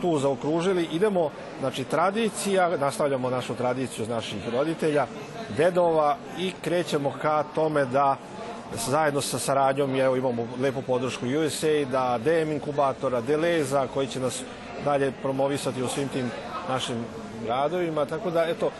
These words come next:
krenuli smo u tom da možemo da povežemo nauku,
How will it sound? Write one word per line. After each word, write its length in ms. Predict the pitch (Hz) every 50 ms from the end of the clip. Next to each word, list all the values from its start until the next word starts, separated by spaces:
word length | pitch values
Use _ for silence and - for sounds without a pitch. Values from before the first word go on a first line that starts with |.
| - - - - - - -
krenuli 400 | - 160 175 190 214 196 160 131
smo 180 | - 151 139
u 280 | 139 135 131 131 135 135 127 -
tom 240 | - 151 143 139 123
da 160 | 131 127 123
možemo 480 | 127 135 143 156 147 131 139 131 131 127
da 240 | 117 123 123 120 - - - - - -
povežemo 480 | 143 143 156 160 131 135 135 131 127 117 - - - - - - -
nauku, 960 | 110 123 147 170 190 202 202 190 - - 180 170 165 156 147 139 131 120